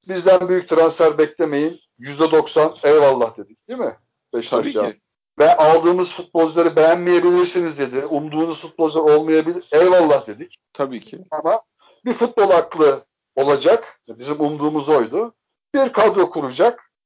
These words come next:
Speaker 1: Adam gibi sağ beki, sol beki bilmem nesi olan, orta sahası, ne bileyim, forveti olan bir takım kuracak. Ama bizim umduklarımız eskisi gibi Gomez'ler, Sosa'lar falan filan değil. Ama gene bir takımın parçası olacak futbolculardan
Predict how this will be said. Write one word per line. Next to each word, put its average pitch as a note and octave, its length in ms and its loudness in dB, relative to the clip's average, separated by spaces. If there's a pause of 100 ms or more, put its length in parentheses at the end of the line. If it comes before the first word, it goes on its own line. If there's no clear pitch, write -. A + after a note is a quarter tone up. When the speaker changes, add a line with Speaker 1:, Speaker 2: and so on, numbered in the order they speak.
(140)
Speaker 1:
Adam F3 360 2
gibi C#3+ 200 -10
sağ E3 300 2
beki, D3+ 200 -2
sol D#3+ 280 0
beki C#3+ 240 -6
bilmem D3 360 -4
nesi C3+ 200 -8
olan, C#3 320 2
orta C#3+ 340 -2
sahası, C3+ 460 -4
ne D3+ 100 -4
bileyim, A#2+ 200 -10
forveti C3 440 -2
olan F3+ 380 -2 (340)
bir - 100 -20
takım F#3+ 320 2
kuracak. D3 520 -4 (340)
Ama A3 280 2
bizim G#3+ 220 -4
umduklarımız F3 760 0
eskisi E3+ 420 -4
gibi C3 340 -6 (260)
Gomez'ler, D3+ 540 2
Sosa'lar C3 500 -2
falan B2+ 340 -2
filan A#2+ 300 -4
değil. D3+ 280 -4 (420)
Ama A#3+ 280 0
gene A3+ 440 -2 (400)
bir A3 100 -14
takımın G#3+ 400 -2
parçası F3+ 560 0
olacak D3+ 320 0
futbolculardan C#3 960 -2